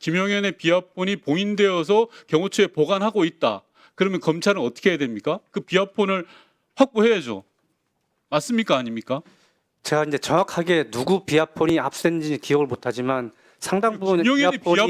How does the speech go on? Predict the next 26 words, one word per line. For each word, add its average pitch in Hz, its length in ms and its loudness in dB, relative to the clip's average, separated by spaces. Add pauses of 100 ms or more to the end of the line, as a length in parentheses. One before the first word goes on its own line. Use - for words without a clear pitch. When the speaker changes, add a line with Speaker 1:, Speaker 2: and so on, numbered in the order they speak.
Speaker 1:
비아폰이 214 220 -2
지금 226 260 0
Speaker 2:
압수도 165 260 -2
Speaker 1:
잠시만요. 202 480 -2
김용현 247 480 0
Speaker 2:
네. 226 80 -4
Speaker 1:
전 220 180 -4
장관의 202 380 -2
비아폰이 202 440 0
경호처에 214 520 -2
있다고 208 340 -2
오전에 185 300 0
지-, - 220 -4 (580)
진술이 208 420 0
나왔잖아요. 135 840 0 (2500)
앞서 202 240 0
진술 214 320 2
못 156 160 0
들었습니까? 226 680 0
경호처 233 340 0 (320)
담당 233 540 0
경호관 220 360 0
이야기했잖아요. 175 800 -2 (140)
Speaker 2:
저는 143 320 0
그 120 120 -4
제 - 160 -4